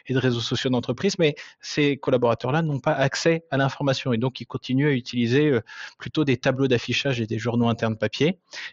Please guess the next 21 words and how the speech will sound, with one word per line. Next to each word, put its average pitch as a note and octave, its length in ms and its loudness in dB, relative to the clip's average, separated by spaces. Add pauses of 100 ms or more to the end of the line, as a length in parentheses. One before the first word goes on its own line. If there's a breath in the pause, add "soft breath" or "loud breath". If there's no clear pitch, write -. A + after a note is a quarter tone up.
Et B2+ 80 2
donc B2+ 240 0
nous, F3+ 80 2
on E3 80 4
a B2+ 60 6
trouvé C#3+ 220 2
la C3 100 4
solution C#3 420 -2
pour - 160 -8
toutes - 180 -14
ces B2 160 0
entreprises B2+ 460 -4
puisqu'on - 320 0
a B2 80 2 (160)
créé - 240 0
une D3+ 160 2
solution C3+ 680 -2 (300 loud breath)
qu'on - 160 -2
a A#2+ 80 6
appelée D3+ 240 -2
Figital, D3 580 2